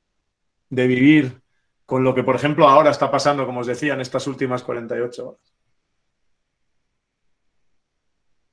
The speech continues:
Pues me encanta llevar a alumnos y alumnas a esta valla. Porque cuando descubren, fijaros, ¿eh?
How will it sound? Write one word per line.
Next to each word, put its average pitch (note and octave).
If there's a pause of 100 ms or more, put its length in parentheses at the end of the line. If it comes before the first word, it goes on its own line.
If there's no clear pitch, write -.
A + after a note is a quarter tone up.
(160)
Pues C3+
me C#3
encanta G3
llevar D#3
a D3+
alumnos C#3+
y C3+
alumnas C3 (140)
a C#3
esta C3+
valla. A#2 (2250)
Porque D3+
cuando D3
descubren, C#3
fijaros, C#3
¿eh? G#3